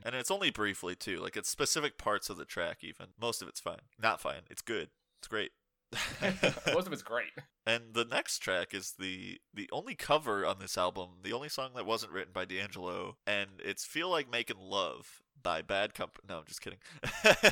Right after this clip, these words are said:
Speaker 2: It's not Bad
Speaker 1: It
Speaker 2: Com-,
Speaker 1: is
Speaker 2: like, I thought that immediately. I was like, "Wow, that's a weird
Speaker 1: That would
Speaker 2: thing to
Speaker 1: be
Speaker 2: cover." And then it started playing, and I'm
Speaker 1: amazing.
Speaker 2: like, "This is, this is not Bad Company at all,"
Speaker 1: No.
Speaker 2: but I
Speaker 1: No,
Speaker 2: like
Speaker 1: it
Speaker 2: it.
Speaker 1: is by R and B
Speaker 2: <laughs>
Speaker 1: artist Roberta Flack.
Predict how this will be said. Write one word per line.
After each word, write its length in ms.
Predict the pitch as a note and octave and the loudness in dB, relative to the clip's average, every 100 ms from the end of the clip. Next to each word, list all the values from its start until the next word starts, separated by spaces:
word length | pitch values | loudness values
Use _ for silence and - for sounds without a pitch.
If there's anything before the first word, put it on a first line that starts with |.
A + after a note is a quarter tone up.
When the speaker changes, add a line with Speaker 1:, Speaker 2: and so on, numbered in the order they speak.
| - F3+ - - - - - | 6 0 0 -6 -6 -8 -6
Speaker 2:
It's 100 | F3+ | 8
not 240 | F#3 F3 | 10 12
Bad 200 | E3 D#3+ | 12 10
Speaker 1:
It 40 | G#3 | 8
Speaker 2:
Com-, 80 | A#2 | 4
Speaker 1:
is 220 | - - | 2 8
Speaker 2:
like, 180 | F3 E3+ D#3 | 10 10 10
I 140 | E3 | 8
thought 360 | - F3+ F#3+ F3 | 10 10 10 8
that 260 | F3 F#3+ | 6 6
immediately. 360 | C#3+ C#3 D#3+ E3 | 2 2 4 4
I 40 | |
was 60 | D3+ | 4
like, 180 | D3 E3+ | 4 4
"Wow, 240 | E4 D#3 | 6 6
that's 140 | G#3+ - | 6 4
a 60 | |
weird 160 | D3 C#3+ | 4 6
Speaker 1:
That 40 | B2+ | 6
would 60 | |
Speaker 2:
thing 100 | C3+ | 6
to 60 | C3+ | 4
Speaker 1:
be 60 | |
Speaker 2:
cover." 180 | C#3+ C#3+ | 6 6
And 100 | E3+ | 6
then 80 | E3 | 4
it 60 | E3 | 4
started 240 | E3+ D3+ | 4 6
playing, 160 | E3+ F3+ | 4 4
and 80 | D#3 | 4
I'm 60 | |
Speaker 1:
amazing. 120 | D3 A#2+ | 0 0
Speaker 2:
like, 60 | |
"This 220 | F#3 - | -2 -2
is, 400 | D#3+ B2 - - _ E3 | -6 -6 -8 -12 _ -14
this 140 | E3 | -6
is 180 | C#3 B2 | -6 -4
not 300 | D3+ E3 E3+ - - | 2 4 4 0 4
Bad 240 | D#3 D#3+ | 4 4
Company 380 | E3 E3+ F3 E3+ | 2 0 0 -4
at 100 | F3 | 0
all," 80 | F#3+ | 0
Speaker 1:
No. 160 | - - _ _ | 0 -2 _ _
Speaker 2:
but 140 | B2+ A#2 | 2 2
I 100 | G#2 | 2
Speaker 1:
No, 60 | |
Speaker 2:
like 140 | G#2+ F#2+ | 0 2
Speaker 1:
it 80 | |
Speaker 2:
it. 0 | A2+ | 2
Speaker 1:
is 160 | A2 | 2
by 220 | A2+ G#2 | 4 6
R 180 | D#2 A2 | 6 4
and 140 | A#2+ A2 | 2 -2
B 160 | G#2 | 0
Speaker 2:
<laughs> 40 | F#2+ | 2
Speaker 1:
artist 320 | F#2+ F#2 - | 2 -2 -2
Roberta 300 | F2+ F#2 G#2 | -6 -6 -8
Flack. 500 | - G#2+ B1+ - | -6 -2 -2 -2